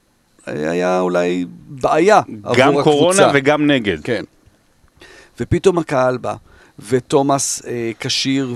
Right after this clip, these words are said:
Speaker 1: ונראה נהדר, ואובמיאנג מסיים התקפות, והצעירים אנחנו יודעים שהם טובים, אבל הם לא יכולים עדיין אולי להוביל את הקבוצה, הם צריכים שמסביבם השחקנים המנוסים היקרים יהיו טובים.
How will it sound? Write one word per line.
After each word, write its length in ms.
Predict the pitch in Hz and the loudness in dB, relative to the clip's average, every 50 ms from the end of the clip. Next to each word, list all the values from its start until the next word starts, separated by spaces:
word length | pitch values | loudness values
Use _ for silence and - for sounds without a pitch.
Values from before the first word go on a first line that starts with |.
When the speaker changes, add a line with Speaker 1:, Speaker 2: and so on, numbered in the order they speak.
| 113 104 | -8 -4
Speaker 1:
ונראה 380 | 110 117 120 123 120 123 123 | -4 -2 -2 0 -2 0 -2
נהדר, 500 | 120 120 117 113 110 101 104 101 98 101 98 _ - - _ - | 0 0 -2 -2 -4 -4 -4 -4 -4 -6 -8 _ -20 -20 _ -4
ואובמיאנג 640 | 110 120 120 131 123 131 127 123 127 127 131 131 | -4 -4 -2 -2 -2 -2 0 0 0 0 0 0
מסיים 360 | 131 135 127 - - 120 123 131 | 0 -2 -2 -2 -4 -4 -4 -4
התקפות, 480 | 123 - - 110 - - 110 107 98 | -6 -8 -12 -14 -6 -4 -4 -4 -2
והצעירים 400 | 101 104 104 - - 139 151 160 | -4 -8 -6 -4 -4 -2 0 0
אנחנו 160 | 156 135 123 | 0 0 -2
יודעים 160 | 143 139 147 143 | -2 -2 -2 -4
שהם 220 | - - 147 135 | -2 -2 -4 -4
טובים, 400 | 131 - 139 131 143 175 180 170 | -2 -2 -4 0 0 0 0 0
אבל 220 | 143 131 135 131 | 0 0 0 2
הם 180 | 139 143 151 151 | 2 0 0 4
לא 80 | 147 151 | 4 4
יכולים 380 | 156 147 - 143 151 147 139 | 4 4 0 -4 -4 -2 -2
עדיין 220 | 139 135 139 135 135 | 0 0 0 0 0
אולי 160 | 131 131 131 | 0 0 0
להוביל 260 | 127 123 123 135 151 | 0 -2 -2 -4 -4
את 80 | 143 160 | -4 -4
הקבוצה, 320 | 143 135 151 156 - 151 | -6 -4 -8 -4 -2 -2
הם 80 | 127 127 | -2 -2
צריכים 180 | - 147 147 | -4 -8 -6
שמסביבם 800 | 139 - 147 123 _ - - - - - 117 131 135 139 139 147 | -4 -4 -6 -8 _ -14 -20 -10 -8 -6 -4 0 0 2 2 2
השחקנים 540 | 139 - 131 117 - 131 120 123 127 131 131 | 0 -2 -6 -8 -8 -6 -4 -2 -2 0 0
המנוסים 720 | 123 120 117 113 120 123 120 127 131 - - - 151 139 | 0 0 0 0 0 0 0 0 0 -2 0 0 0 0
היקרים 380 | 135 123 113 - 123 131 123 123 | 0 -2 -4 -6 -6 -6 -4 -4
יהיו 140 | 120 120 | -4 -6
טובים. 380 | 120 - - 120 107 110 107 107 | -6 -6 -8 -8 -4 -4 -6 -6